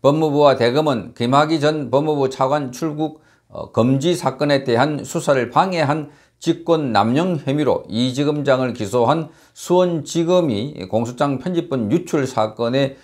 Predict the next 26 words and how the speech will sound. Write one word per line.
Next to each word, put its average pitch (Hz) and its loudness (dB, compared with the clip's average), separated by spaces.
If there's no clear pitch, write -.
연루됐을 135 2
가능성도 147 0
열어두고, 135 0
어, 69 -12
있는 107 -6
것으로 123 -4
알려지고 127 0
있습니다. - -10
법무부는 180 4
유출 185 2
검사가 143 2
특정되고 151 -2
또 95 -6
범죄 131 0
행위가 151 0
심각하다고 143 0
판단될 120 -2
경우에 117 -2
바로 123 4
수사로 143 -2
전환해서 123 -2
공무상 139 0
비밀 127 0
누설죄 135 0
등 143 -4
형사처벌을 156 0